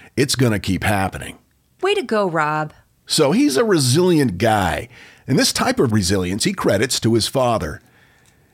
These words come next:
Speaker 1: His dad was an ex-prisoner of war in Germany. And from a very early age, he instilled in young Rob to get on with his life.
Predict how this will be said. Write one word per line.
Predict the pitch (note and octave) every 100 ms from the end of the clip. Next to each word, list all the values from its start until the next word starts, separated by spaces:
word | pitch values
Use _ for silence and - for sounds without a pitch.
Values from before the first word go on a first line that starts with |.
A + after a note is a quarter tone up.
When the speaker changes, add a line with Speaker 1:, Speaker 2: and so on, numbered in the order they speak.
| _
Speaker 1:
His | D#3 C#3+
dad | A#2+ F#3 G#3 F#3+
was | F3
an | C3+
ex-prisoner | D#3 D3 - - A#3 F#3 F#3+ E3+
of | B2+
war | B2 D#3 F#3 D3+
in | G2 G2+
Germany. | F#2+ A#2+ E3+ F#3 G#2 D#2 - _ _ - _ - -
And | A2 A2+
from | C#3
a | C3
very | G#2 F#3+ A#3 B3 -
early | F3 F3+ D#3+ C3+
age, | C3 B2 G2 D#2+ - - _ _
he | - C#3+
instilled | C3 B2 - - A#3 G#3+ A#2 F2+ - _ -
in | G2+ G2
young | G2+ F#2 F2+
Rob | E2+ E2+ D#2+ E2 E2+ - - _ _ _ _
to | C3
get | F#2+ C3+ F3
on | E3+ E3+
with | D#3+ D3+
his | C#3
life. | B2 E3 C#3+ E2 -